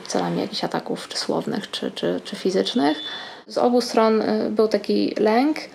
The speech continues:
e, no bo niewątpliwie Sikhowie i w ogóle Hindusi doświadczali różnych negatywnych komentarzy, albo komentarzy, których nie rozumieli, albo jakichś,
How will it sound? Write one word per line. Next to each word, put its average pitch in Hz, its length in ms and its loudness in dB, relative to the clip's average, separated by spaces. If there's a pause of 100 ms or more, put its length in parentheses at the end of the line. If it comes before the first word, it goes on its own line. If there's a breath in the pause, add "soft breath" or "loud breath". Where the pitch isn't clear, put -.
(880 loud breath)
e, 220 280 4
no 220 100 4
bo 220 100 4
niewątpliwie 220 1120 4 (120)
Sikhowie 208 1120 4
i 214 80 0
w 214 40 2
ogóle 214 160 4
Hindusi 214 360 2
doświadczali 202 680 4
różnych 190 420 0
negatywnych 196 480 2
komentarzy, 190 680 2
albo 180 240 2
komentarzy, 196 380 2
których 202 240 0
nie 202 120 4
rozumieli, 190 560 2
albo 202 200 2
jakichś, 196 400 0